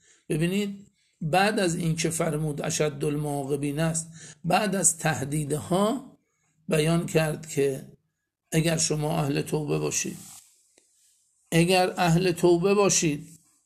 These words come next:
و برگردید، و لذا فرمود ان الذین آمنوا و عملوا الصالحات لهم جنات تجری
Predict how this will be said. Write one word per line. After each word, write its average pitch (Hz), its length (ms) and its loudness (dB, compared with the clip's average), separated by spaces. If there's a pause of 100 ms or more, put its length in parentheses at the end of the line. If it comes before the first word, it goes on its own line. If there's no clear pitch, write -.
و 151 220 2
برگردید، 190 1040 2 (880)
و 139 60 -2
لذا 156 400 2
فرمود 180 400 2
ان 180 180 0
الذین 185 440 2
آمنوا 202 640 2
و 202 40 4
عملوا 196 300 2
الصالحات 180 560 2
لهم 165 240 2
جنات 165 460 0
تجری 143 720 -2